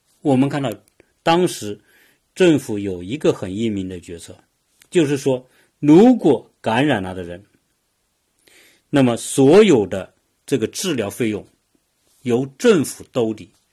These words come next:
啊，这个是特别有利的一个措施。什么叫政府兜底？比如说某个人感染了病，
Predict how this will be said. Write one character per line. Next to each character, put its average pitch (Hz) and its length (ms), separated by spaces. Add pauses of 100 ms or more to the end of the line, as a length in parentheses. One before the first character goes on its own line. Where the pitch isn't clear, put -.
(360)
啊， - 240
这 233 260
个 127 120
是 - 160
特 147 380
别 107 200
有 92 180
利 107 160
的 85 100
一 87 100
个 90 100
措 87 220
施。 - 160 (600)
什 127 180
么 139 80
叫 170 160
政 160 200
府 - 120
兜 104 220
底？ 87 200 (100)
比 127 120
如 135 60
说 175 120
某 127 160
个 117 120
人 107 120
感 92 160
染 95 120
了 82 100
病， - 180